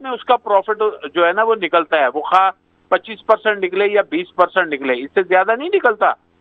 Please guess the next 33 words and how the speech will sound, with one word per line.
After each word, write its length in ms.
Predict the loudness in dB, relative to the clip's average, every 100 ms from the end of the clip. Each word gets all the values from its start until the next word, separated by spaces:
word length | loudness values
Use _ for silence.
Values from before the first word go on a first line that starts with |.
| _
बहुत 260 | 0 0 2
ज्यादा 260 | 0 2 0
वो 120 | 0
दौलत 300 | 0 -2 -4
नहीं 120 | -8
कमाता 580 | 0 2 2 2 0 0 -6 _ -2
आपकी 340 | 0 -2 -10
इस 80 | -16
प्राइस 420 | _ 0 0 0 -6 -4
के 60 |
ऊपर, 300 | -4 0 -2 -4 _ _ _ _ _
लेकिन 340 | 0 0 2 0
कम 280 | 0 0 -2
से 180 | -2
कम 80 | -4
ये 120 | 0
होता 280 | 0 2 0
है 60 | 0
कि 100 | 0
आपको 360 | 0 0 -2
food 540 | -4 _ _ -4 -4 -2
जो 180 | 0 2
है, 180 | 2
वो 260 | 0 0 0
उसकी 280 | -2 -8 -14
security 520 | -6 -2 0 -2 -2
जो 120 | 0
है, 100 | 2
वो 120 | 0
मयसर 480 | -2 -4 -6 -2 0
आ 100 | 2
जाती 360 | 0 -6 -8
है। 60 | -10